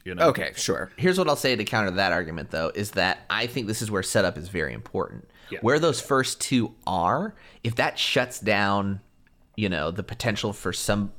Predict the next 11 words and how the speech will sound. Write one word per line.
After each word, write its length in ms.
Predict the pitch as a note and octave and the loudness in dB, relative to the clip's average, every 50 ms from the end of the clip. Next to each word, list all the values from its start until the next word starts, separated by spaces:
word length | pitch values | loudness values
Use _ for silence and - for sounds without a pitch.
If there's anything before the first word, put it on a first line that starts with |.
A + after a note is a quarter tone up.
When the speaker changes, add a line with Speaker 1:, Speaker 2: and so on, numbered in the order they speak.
| - B2 A#2 | -4 -2 0
Speaker 3:
one 160 | A2 A2 A2 | 2 2 2
of 100 | G#2 G2 | 2 2
your 160 | G#2+ G#2+ G2 | 2 2 2
opponents 480 | F#2+ G2 - - A2 A2+ G#2+ G2 - - | 2 2 0 0 0 2 2 0 -2 -6
to 140 | - - G2 | -8 -6 -2
get 260 | G2+ G#2 G2 - F#2 | 0 0 0 2 2
their 220 | G2+ G2 G2+ G2+ | 2 4 4 4
engine 340 | - F2+ F#2+ G2 G2+ G#2+ G2 | 4 2 0 -2 -2 -2 0
online 500 | F#2 F#2+ F#2+ F#2 F2+ F2 D#2+ E2 G#2 A2 | 0 0 -2 0 0 0 0 0 0 -2
because 460 | G#2+ G2+ F#2 - - E2+ E2+ - - - | -2 -4 -4 -4 -4 -4 -4 -4 -8 -4
there's 440 | - G2 F#2+ F2+ E2+ - - - | -2 0 0 0 0 -4 -6 -10